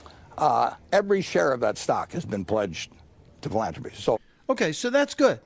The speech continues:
Speaker 2: So if you have seventy-seven billion dollars, and let's say ninety-nine percent of it is pledged to philanthropy, or ninety-nine percent of it is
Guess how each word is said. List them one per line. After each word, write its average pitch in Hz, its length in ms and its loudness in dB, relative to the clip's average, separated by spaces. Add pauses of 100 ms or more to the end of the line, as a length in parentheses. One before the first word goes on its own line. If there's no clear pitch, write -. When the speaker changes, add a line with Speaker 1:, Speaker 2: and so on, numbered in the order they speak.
(720)
Speaker 2:
So 208 260 2
if 190 140 -2
you 277 140 4
have 254 180 4
seventy-seven 214 1000 0
billion 160 500 2
dollars, 127 720 -2 (840)
and 147 320 2
let's 196 240 0
say 185 220 0
ninety-nine 165 920 2
percent 151 420 -4
of 139 80 -2
it 135 80 -6
is 127 140 -8
pledged 156 720 -4 (1000)
to 151 240 0
philanthropy, 135 1120 -4 (1500)
or 160 160 -4
ninety-nine 165 640 0
percent 147 380 -2
of 131 60 -4
it 131 120 -4
is 127 280 -6